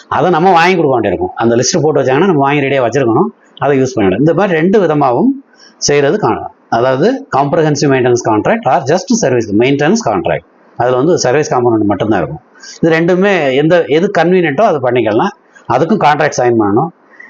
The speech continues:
இது வந்து அந்த வாரண்டி பீரியட் முடிஞ்ச உடனே, உடனே ஆரம்பிக்கிற மாதிரி ரெடியா இருக்கணும். And வாரண்டி பீரியட்ல வந்து, அ,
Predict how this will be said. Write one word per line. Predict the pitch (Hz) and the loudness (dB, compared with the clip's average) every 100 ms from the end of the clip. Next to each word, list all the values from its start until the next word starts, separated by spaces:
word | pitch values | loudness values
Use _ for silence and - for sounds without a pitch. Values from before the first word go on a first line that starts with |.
| - | -6
இது | 135 160 165 | 0 2 2
வந்து | 165 190 202 170 | 2 2 2 2
அந்த | 147 - 139 143 | 0 -2 -2 0
வாரண்டி | 143 170 196 190 | 2 2 0 0
பீரியட் | 139 165 143 | 0 0 0
முடிஞ்ச | 151 202 190 | 0 0 0
உடனே, | 175 165 202 | 0 0 0
உடனே | 147 151 180 | 0 0 0
ஆரம்பிக்கிற | 151 143 135 127 | 0 -2 0 0
மாதிரி | 127 139 | 2 0
ரெடியா | 113 110 | 0 0
இருக்கணும். | 92 80 - _ _ - | -2 -6 -18 _ _ -4
And | 123 117 | 0 2
வாரண்டி | 160 233 233 | 2 2 0
பீரியட்ல | 165 180 165 143 131 | 0 0 0 0 0
வந்து, | 131 185 277 277 _ _ _ _ _ - - - - | 0 0 -2 -6 _ _ _ _ _ -20 -20 -12 -2
அ, | 131 120 107 | 0 0 -4